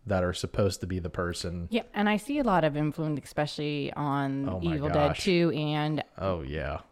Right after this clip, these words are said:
Speaker 2: you know, Army of Darkness. There's a lot of
Speaker 1: Absolutely, without a doubt.
Speaker 2: Yeah.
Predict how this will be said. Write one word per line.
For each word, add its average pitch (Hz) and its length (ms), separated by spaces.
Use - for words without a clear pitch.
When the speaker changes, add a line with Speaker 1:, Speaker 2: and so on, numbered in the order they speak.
Speaker 2:
you 160 120
know, 139 100
Army 147 280
of 135 80
Darkness. 139 480
There's 160 220
a 170 60
lot 135 440
of 135 520
Speaker 1:
Absolutely, 110 500
without 92 320
a 87 60
doubt. 87 340
Speaker 2:
Yeah. - 220